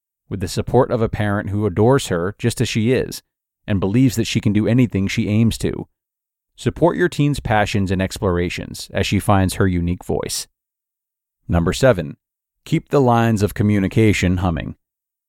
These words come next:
If you don't know what's going on, you lose all hope of influencing the outcome. Number eight,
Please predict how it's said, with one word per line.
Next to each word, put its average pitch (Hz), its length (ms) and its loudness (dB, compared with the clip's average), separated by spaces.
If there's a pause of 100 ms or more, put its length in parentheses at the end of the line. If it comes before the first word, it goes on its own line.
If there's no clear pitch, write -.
(460)
If - 160 -10
you 98 60 -4
don't 123 220 2
know 113 120 0
what's 110 180 -4
going 98 280 -2
on, 139 340 2 (300)
you 107 140 0
lose 165 280 -2
all 143 220 4
hope 143 260 4
of 95 160 -4
influencing 87 600 -2
the 90 100 -2
outcome. - 440 -10 (1000)
Number 87 240 -2
eight, 131 300 0